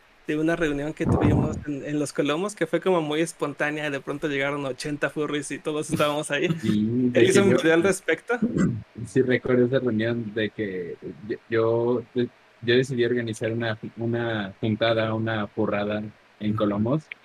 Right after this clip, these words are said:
Speaker 2: porque iba a estar fuera del país por, por seis meses, y invité así de que en Facebook, de quien quiera ir, pues cada quien lleve su comida, pero ahí nos vamos a juntar. Y ya estando en Colomos,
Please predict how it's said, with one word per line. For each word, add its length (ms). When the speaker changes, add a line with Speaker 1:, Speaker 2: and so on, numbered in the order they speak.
Speaker 2:
porque 220
iba 100
a 20
estar 260
fuera 180
del 120
país 460
por, 460
por 240
seis 240
meses, 460
y 220
invité 380
así 180
de 100
que 100
en 80
Facebook, 300
de 220
quien 200
quiera 220
ir, 260
pues 180
cada 140
quien 160
lleve 140
su 120
comida, 440
pero 120
ahí 100
nos 120
vamos 220
a 80
juntar. 460
Y 100
ya 100
estando 320
en 100
Colomos, 720